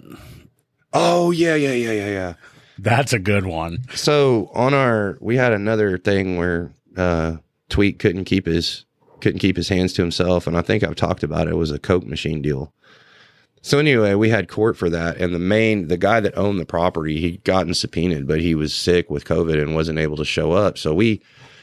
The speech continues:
Speaker 1: we all show up. Me and Renix are there. And this, and, like, I was thinking, "This is a lock," but I didn't realize the dude didn't show up.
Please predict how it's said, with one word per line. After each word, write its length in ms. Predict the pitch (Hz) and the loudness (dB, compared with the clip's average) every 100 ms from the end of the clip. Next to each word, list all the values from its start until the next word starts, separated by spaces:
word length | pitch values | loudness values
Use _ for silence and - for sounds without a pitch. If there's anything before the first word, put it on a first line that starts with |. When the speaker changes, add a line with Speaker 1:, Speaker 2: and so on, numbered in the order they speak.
| - _ - | -20 _ 0
Speaker 1:
we 140 | 135 | 4
all 160 | 135 113 | 4 2
show 260 | - 107 98 | 2 2 4
up. 200 | 98 90 | 2 2
Me 160 | 85 | -2
and 100 | 87 | 0
Renix 300 | 90 90 - | 2 0 -2
are 80 | - | -2
there. 300 | 82 90 90 | 0 2 4
And 120 | 85 | 2
this, 240 | 92 - - _ | 0 -2 -10 _
and, 420 | - 82 78 82 - _ _ _ _ | -2 0 0 -6 -14 _ _ _ _
like, 400 | - 80 73 - _ _ _ _ _ _ _ _ _ _ _ _ - | -4 -2 -2 -8 _ _ _ _ _ _ _ _ _ _ _ _ 0
I 120 | 117 | 0
was 120 | 107 | 2
thinking, 540 | - 95 87 76 69 - _ | 0 0 0 -2 -6 -14 _
"This 300 | 80 90 - | -2 -2 0
is 100 | 76 | -4
a 40 | |
lock," 480 | 67 65 64 - - - _ _ _ _ _ _ _ _ | -4 -6 -10 -12 -18 -20 _ _ _ _ _ _ _ _
but 140 | 95 85 | 0 2
I 100 | 85 | 2
didn't 180 | 85 78 | 2 0
realize 300 | 80 76 73 | 0 -2 -6
the 80 | |
dude 180 | 60 80 | -4 -2
didn't 200 | 71 67 | -2 -8
show 240 | - 69 58 | -6 -6 -6
up. 240 | 55 50 | -10 -14